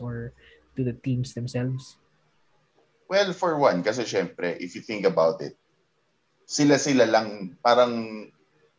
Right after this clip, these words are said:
Speaker 2: the initial plans also included Bayern Munich, Borussia Dortmund, and P S G. Tapos parang five rotating clubs na on in, on an invite basis. Pero,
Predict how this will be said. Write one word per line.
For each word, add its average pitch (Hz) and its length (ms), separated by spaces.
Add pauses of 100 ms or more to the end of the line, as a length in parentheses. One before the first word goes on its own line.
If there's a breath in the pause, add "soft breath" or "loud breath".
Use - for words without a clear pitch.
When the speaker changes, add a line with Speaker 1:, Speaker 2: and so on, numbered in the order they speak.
(360)
Speaker 2:
the 165 180
initial 160 680
plans 131 480
also 120 340
included 95 1040
Bayern 101 380
Munich, 95 480
Borussia 92 340
Dortmund, 87 560
and 95 240
P 92 160
S - 160
G. 92 320 (560)
Tapos 107 380
parang 107 640 (100)
five 123 380
rotating 104 1040 (180)
clubs 98 400
na 98 160
on 98 160
in, 98 320
on 101 160
an 98 160
invite 92 480
basis. - 560
Pero, 104 480